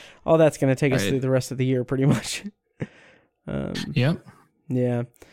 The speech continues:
Speaker 1: Um, so yeah, so we'll see what happens in April. Um, the other piece of news I have is that, uh, the headline from Cinnabum,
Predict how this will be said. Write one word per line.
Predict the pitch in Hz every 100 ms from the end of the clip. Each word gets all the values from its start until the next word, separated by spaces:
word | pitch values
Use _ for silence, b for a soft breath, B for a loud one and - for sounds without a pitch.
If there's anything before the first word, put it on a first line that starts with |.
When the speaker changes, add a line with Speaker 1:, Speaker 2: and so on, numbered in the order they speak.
| B B B -
Speaker 1:
Um, | 151 151 156 147 139 135
so | - 285
yeah, | 170
so | 135 202
we'll | 262
see | - 262
what | 240 196
happens | 202 185 190 185 160
in | 139 - 165
April. | 180 170 - 139 135 170 302 B B B B B B B B B B B _ -
Um, | 214 220 214 220 202 B
the | 190 170 202 190 -
other | 254 392
piece | 381 311 269
of | 165 147
news | 143 131
I | 127
have | 127 120 127 226 - B B -
is | 170 190 185 170 156
that, | 165 160 160 160 - - -
uh, | 151 151 147 151 143
the | 139 160
headline | 202 196 175 170
from | 170 156 151
Cinnabum, | 220 233 202 202